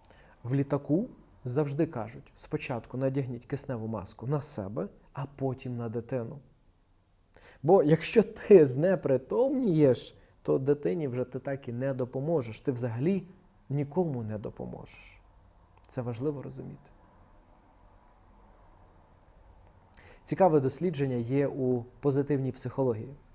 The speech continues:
Воно доводить, що люди, які вкладають у власний розвиток, відпочинок, вони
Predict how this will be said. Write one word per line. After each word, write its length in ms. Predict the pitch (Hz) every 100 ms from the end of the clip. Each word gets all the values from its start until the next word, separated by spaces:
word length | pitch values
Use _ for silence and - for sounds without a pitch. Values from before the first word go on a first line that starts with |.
| - - - - - - - - - - - - - -
Воно 340 | 120 143 160
доводить, 480 | 143 143 190 185 147
що 340 | - - 131
люди, 540 | 127 202 196 135 151 208 - -
які 500 | 127 131 - 151 139 -
вкладають 880 | - - 147 147 127 180 175 139 143 -
у 80 | 123
власний 680 | 113 120 143 175 - 233 214
розвиток, 760 | 160 127 120 135 147 175 - - - - - - - - - _ _ - - _ - -
відпочинок, 1040 | 113 113 - 185 - 165 123 113 156 - - - - _ - - - - - - - - - -
вони 520 | 123 156 165 185 185